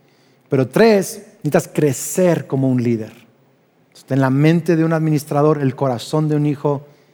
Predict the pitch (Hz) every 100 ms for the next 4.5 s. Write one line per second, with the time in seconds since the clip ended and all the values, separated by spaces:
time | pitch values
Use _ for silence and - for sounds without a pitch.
0 | _ - 135 123 131 117 139 123 123 120
1 | 120 113 - - _ _ _ _ _ _
2 | _ _ _ _ _ _ _ _ _ _
3 | _ _ _ _ _ - 143 160 175 190
4 | 175 190 170 139